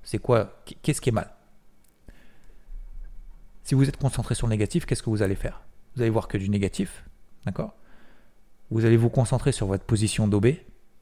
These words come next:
vous n'allez pas pouvoir saisir les opportunités là où ça se passe ailleurs. Qu'est-ce qui s'est passé sur le Nasdaq et sur le S P cinq cents au même moment ? Je vous l'ai partagé avant, après.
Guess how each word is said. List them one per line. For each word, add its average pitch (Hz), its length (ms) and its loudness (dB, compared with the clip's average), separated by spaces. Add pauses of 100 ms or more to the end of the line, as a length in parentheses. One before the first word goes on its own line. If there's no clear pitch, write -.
(500)
vous 101 460 2
n'allez 104 340 4
pas 110 220 0
pouvoir 101 540 -2
saisir 101 440 2
les 98 220 2
opportunités 104 840 -2 (220)
là 104 140 0
où 101 80 -4
ça - 100 -6
se - 80 -6
passe - 240 -4
ailleurs. - 300 -8 (180)
Qu'est-ce - 220 2
qui - 140 -4
s'est - 180 0
passé 104 300 -2
sur - 140 -6
le 92 120 -4
Nasdaq 101 400 -2
et - 20 -6
sur - 160 -8
le 98 80 -2
S 95 80 -6
P - 140 -6
cinq 92 180 -8
cents - 240 -6 (100)
au 95 120 -4
même 135 340 6
moment ? 117 320 4
Je 85 60 -6
vous 104 80 -6
l'ai 110 60 -10
partagé 139 500 -2
avant, 117 240 2
après. - 280 0